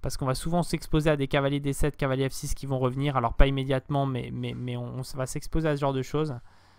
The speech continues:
Et donc c'est pas facile. Donc il a joué tour C huit, B quatre et A quatre. Donc l'idée d'un Andé simple,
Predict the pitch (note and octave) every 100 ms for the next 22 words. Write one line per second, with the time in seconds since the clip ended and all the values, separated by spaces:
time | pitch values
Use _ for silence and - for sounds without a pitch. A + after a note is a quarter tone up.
0 | - - _ - - - - C#3 D3 E3+
1 | D#3+ C#3+ - E3+ E3+ D#3+ - C#3+ B2+ C3
2 | - E3 D3+ D3+ - - - E3+ E3 -
3 | C#3 D3 - E3+ F#3+ - - - F3+ F#3
4 | D#3+ D#3 C3 A#2 - - - - - -
5 | - - - - - C3+ C3+ E3+ F3 D#3+
6 | E3+ D#3 D3 C#3 C#3 C#3 C3+ - E3 F#3
7 | F#3+ E3